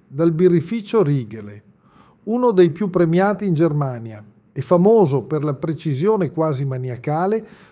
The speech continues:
con cui produce ogni birra. È una di quelle birre che al primo sorso fanno pensare: "Aspetta,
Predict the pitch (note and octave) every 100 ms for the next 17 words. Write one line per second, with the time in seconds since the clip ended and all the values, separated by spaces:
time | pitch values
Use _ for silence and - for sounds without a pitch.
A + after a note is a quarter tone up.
0 | _ - E3+ D3+ A#3 F3 E3+ D#3 G3 G3
1 | G#3+ G3 F3+ C3+ B2 G#2 G2+ G2+ _ _
2 | _ _ _ _ _ _ F#3 A3+ A#3 E3
3 | C#3+ F3 D#3 C#3+ G3 G#3+ G#3+ G#3 F3 C#3+
4 | E3+ F#3+ D#3+ - F3+ F#3+ F#3 - A3 -
5 | E3+ D#3+ D#3 C#3+ D3 A2+ C3+ A2 G#2 G#2+
6 | - _ _ _ _ _ _ _ D#3+ D3
7 | E3 C#3 - A2